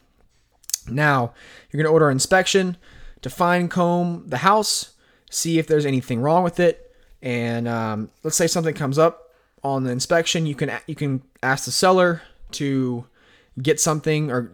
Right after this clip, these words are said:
take some money off of the purchase price or concede some money at the closing table to help with your closing costs,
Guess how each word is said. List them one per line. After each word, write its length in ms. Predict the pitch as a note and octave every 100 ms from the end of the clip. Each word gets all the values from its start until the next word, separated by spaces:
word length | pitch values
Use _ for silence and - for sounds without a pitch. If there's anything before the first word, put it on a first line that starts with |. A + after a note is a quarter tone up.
| -
take 200 | F3 D#3+
some 140 | E3
money 220 | D#3 D3+
off 200 | D3 C#3
of 60 | C#3
the 80 | B2
purchase 280 | D#3+ D#3 -
price 420 | - D#3 D#3 -
or 160 | D3
concede 400 | C3+ C3 - D#3+
some 120 | D3+ D3+
money 200 | C#3 C#3
at 60 |
the 60 | -
closing 300 | E3 D#3+ D3+
table 440 | D#3 D#3 D#3 D3 - - - _
to 100 | -
help 160 | D3+ D3
with 100 | C#3+
your 80 | C#3
closing 280 | C#3 B2
costs, 440 | A#2 G2+ D2+ -